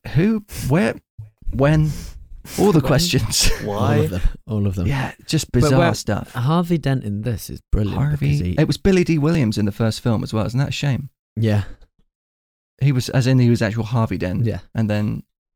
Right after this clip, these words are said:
Speaker 1: instead of bloody Two-Face, he never got the chance to do it. Bizarre.
Speaker 3: But I, I love the pain in this character. There's so much
Speaker 1: <laughs>
Speaker 3: pain in these films.
Speaker 1: There
Speaker 3: Not
Speaker 1: is.
Speaker 3: just, not, not just, like, physical pain. Yes, half of his face was burnt off,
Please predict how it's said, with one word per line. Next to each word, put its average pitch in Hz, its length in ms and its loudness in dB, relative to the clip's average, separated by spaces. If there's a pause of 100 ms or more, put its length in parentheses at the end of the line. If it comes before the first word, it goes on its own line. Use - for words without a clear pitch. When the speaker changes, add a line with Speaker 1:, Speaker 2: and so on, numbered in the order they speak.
(100)
Speaker 1:
instead 110 280 -6
of 110 260 -10 (420)
bloody 110 200 -4
Two-Face, 110 460 -6
he 110 60 -4
never 107 120 -2
got - 120 -6
the - 60 -10
chance 107 240 -6
to 101 80 -10
do 127 140 -4
it. 120 160 -8 (360)
Bizarre. 113 380 -4
Speaker 3:
But 120 100 0 (580)
I, 120 80 -2
I 123 40 0
love 123 360 0
the 113 120 -4 (140)
pain 87 640 -2 (440)
in 87 160 -6
this 82 200 -8
character. 87 640 -10 (600)
There's 107 100 -6
so 143 200 0
much 135 280 -2
Speaker 1:
<laughs> - 80 -20
Speaker 3:
pain 101 460 2
in 85 140 -2
these 82 240 -6
films. 65 560 -10 (720)
Speaker 1:
There 156 140 0
Speaker 3:
Not 123 80 2
Speaker 1:
is. 110 80 -2
Speaker 3:
just, 165 220 0
not, 185 280 -2
not 202 220 0
just, 151 160 0
like, 120 140 0
physical 120 380 -2
pain. 110 300 0
Yes, 107 300 0
half 107 240 -2
of 101 40 -6
his 95 120 -4
face - 520 -2
was - 120 -8
burnt 85 320 -6
off, 80 240 -10